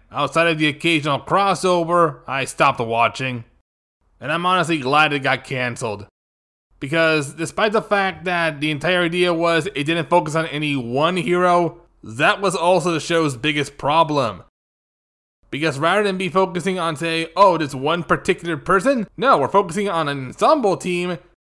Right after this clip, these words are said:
none of which exactly stood out. It was a problem with Legends of Tomorrow, in which if you've never watched either The Flash or Arrow and decided to watch this show, you'd be asking yourself,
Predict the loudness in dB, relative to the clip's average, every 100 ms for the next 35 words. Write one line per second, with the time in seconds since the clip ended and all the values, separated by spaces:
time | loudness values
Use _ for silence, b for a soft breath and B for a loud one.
0 | _ _ -2 0 2 2 0 0 -4 -2
1 | -4 -2 -6 -4 -4 0 0 -2 -6 -14
2 | -20 _ _ _ _ _ _ _ _ _
3 | _ -2 0 0 4 4 6 4 2 2
4 | 2 0 -2 -2 -2 0 2 6 6 4
5 | -2 -6 -4 -4 -4 -6 -4 -2 -2 -4
6 | -2 -2 2 0 4 4 2 0 -2 0
7 | -2 -4 -4 -2 0 0 0 0 0 2
8 | 2 2 0 -4 -6 -2 -2 0 0 0
9 | 0 -2 -4 -2 -2 0 -4 2 2 2
10 | -4 _ _ _ _ _ -4 -2 2 2
11 | 2 -2 -2 -2 -2 2 4 2 0